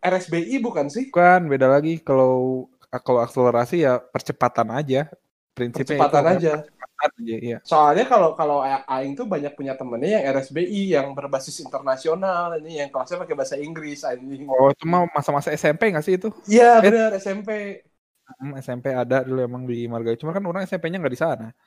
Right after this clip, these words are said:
Speaker 1: Hmm, hmm, hmm, hmm.
Speaker 2: Rata-rata tuh emang dari S M A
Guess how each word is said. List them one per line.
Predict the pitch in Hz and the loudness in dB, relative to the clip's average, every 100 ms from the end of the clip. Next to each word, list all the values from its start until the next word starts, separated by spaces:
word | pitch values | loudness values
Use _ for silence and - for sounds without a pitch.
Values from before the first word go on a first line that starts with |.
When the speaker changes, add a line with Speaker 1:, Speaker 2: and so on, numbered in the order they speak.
| _ _ _ _ | _ _ _ _
Speaker 1:
Hmm, | 139 147 147 143 135 | -18 -14 -12 -14 -14
hmm, | 117 | -16
hmm, | 120 117 110 113 | -16 -14 -14 -16
hmm. | 113 110 | -14 -6
Speaker 2:
Rata-rata | 127 131 139 139 165 | -2 0 2 2 -2
tuh | 254 196 - | -2 -4 -2
emang | 151 208 | -4 -2
dari | 214 160 | -2 -2
S | 143 147 | -2 -6
M | 139 | -4
A | 135 135 | -2 0